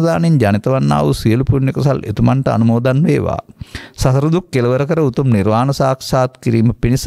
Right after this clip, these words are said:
මේ පුණ්‍ය ධර්මයන් හේතු වේවා. නමුත් කෙලින්ම පින් අනුමෝදන් කරන්න ඕන පරදත්ත උපජීවියෙක් කරන්න එපා. මොකද උගතෙක් නම්,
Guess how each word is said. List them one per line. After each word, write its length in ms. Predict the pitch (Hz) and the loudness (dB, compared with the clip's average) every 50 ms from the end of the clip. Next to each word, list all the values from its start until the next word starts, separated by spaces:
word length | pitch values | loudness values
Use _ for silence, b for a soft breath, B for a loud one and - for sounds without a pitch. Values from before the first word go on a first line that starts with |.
| 190 180 | -2 0
මේ 140 | 156 139 135 | 0 -2 -2
පුණ්‍ය 260 | 135 131 117 120 120 | -2 -2 0 0 0
ධර්මයන් 440 | 113 113 110 - 120 123 127 135 143 | 0 0 -2 -2 -2 -2 0 0 0
හේතු 320 | 123 131 135 135 131 - 143 | 2 0 0 0 0 0 0
වේවා. 340 | 147 160 151 110 90 - - _ - - - - | 2 2 2 0 0 -2 -6 _ -16 -12 -4 0
නමුත් 280 | 104 113 147 254 - - _ b b b b b b b b b b b b b b b b b b b _ - | 0 2 2 0 -2 -4 _ b b b b b b b b b b b b b b b b b b b _ -4
කෙලින්ම 380 | - 131 123 123 127 139 147 151 151 151 147 135 87 64 - - - - - _ _ _ _ _ _ _ _ _ _ _ _ _ _ _ _ _ _ _ _ _ _ _ - | -2 0 2 2 4 4 4 2 2 0 0 -2 -4 -8 -10 -14 -18 -20 -20 _ _ _ _ _ _ _ _ _ _ _ _ _ _ _ _ _ _ _ _ _ _ _ -4
පින් 200 | - 131 135 135 | -2 0 0 0
අනුමෝදන් 560 | - 139 135 135 135 135 139 131 131 131 135 | 0 0 0 2 2 0 0 0 0 -2 -2
කරන්න 340 | 120 - 131 127 127 135 131 | -2 -2 0 0 0 0 0
ඕන 180 | 131 127 131 120 | 0 0 0 0
පරදත්ත 440 | 117 104 107 107 117 117 113 - - | 0 0 0 2 0 0 0 0 -2
උපජීවියෙක් 560 | 123 113 139 123 120 123 123 123 131 - - | -2 0 0 0 2 2 2 2 2 0 -2
කරන්න 340 | - 135 131 131 120 117 110 | -2 0 0 2 2 2 0
එපා. 360 | 110 107 - 156 113 110 - 302 - b b b b b b b b b b b - | 0 0 0 0 0 0 -2 -4 -6 b b b b b b b b b b b -4
මොකද 240 | 120 107 117 101 101 98 90 82 80 - - - - - - - - - - - | -4 -2 0 0 0 0 0 0 -2 -2 -2 -4 -6 -6 -6 -6 -6 -6 -6 -4
උගතෙක් 500 | - 104 110 123 123 120 143 135 - - 151 | 0 0 2 2 0 0 -2 -2 -2 0 0
නම්, 260 | 139 123 113 117 | 0 0 0 0